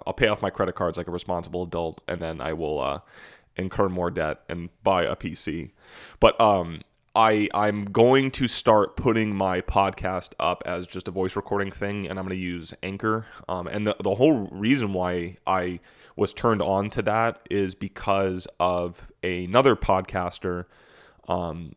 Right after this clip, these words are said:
and his podcast is called Men of Bronze, and he's a cool guy. I, I talk to him, I comment on his pictures, he comments on mines, he co-, he comments on my YouTube videos. I haven't been the, uh, best as far as, like, uh,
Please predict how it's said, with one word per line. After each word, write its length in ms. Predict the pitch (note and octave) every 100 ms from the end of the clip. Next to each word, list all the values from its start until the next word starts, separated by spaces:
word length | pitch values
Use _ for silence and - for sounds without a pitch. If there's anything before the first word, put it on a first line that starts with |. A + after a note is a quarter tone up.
| -
and 140 | F#2+
his 160 | F2+ A#2+
podcast 600 | - A2+ G#2 G#2+ F#2+ -
is 100 | F2
called 460 | - - G2 F#2+ F#2
Men 460 | G2 F#2+ G2+ A2+ A#2 -
of 240 | F#2+ F#2+ -
Bronze, 720 | F#2+ F#2+ G#2 A2+ A#2 - - _
and 340 | F#2 F2 E2+ D#2+
he's 160 | D#3
a 40 | E3+
cool 160 | G#3+
guy. 280 | D3 C#3+ G2
I, 160 | G2 -
I 40 |
talk 260 | G#2 A2+ -
to 100 | A#2+
him, 80 | A2
I 60 |
comment 320 | G2 A2+ G#2+ G2
on 100 | G2
his 120 | F#2
pictures, 400 | - G2 G#2+ G2
he 40 |
comments 360 | - A2 G2+ G2
on 160 | F#2+
mines, 480 | F#2+ F#2+ F#2 F#2 F#2
he 100 | -
co-, 320 | F2+ - G2+ -
he 140 | G#2
comments 440 | - G#2 G2 G2
on 120 | F#2+ F2+
my 160 | D#2+
YouTube 400 | E2+ F#2 F2+ F#2+
videos. 480 | E2+ F#2+ F#2 F2+ F2+ - - -
I 100 | -
haven't 280 | A#2 A#2 A#2
been 380 | A2+ G#2+ G2 -
the, 440 | G2 F#2+ F2+ F2 -
uh, 320 | D#2 D#2 - - _ _ _ -
best 540 | - G#2 G2+ - - - _ _ _ _ _ - - _
as 160 | A#2 G2
far 240 | - F#2+
as, 160 | F#2+ F#2
like, 460 | F#2+ E2+ E2 - - - - - -
uh, 320 | F2+ C2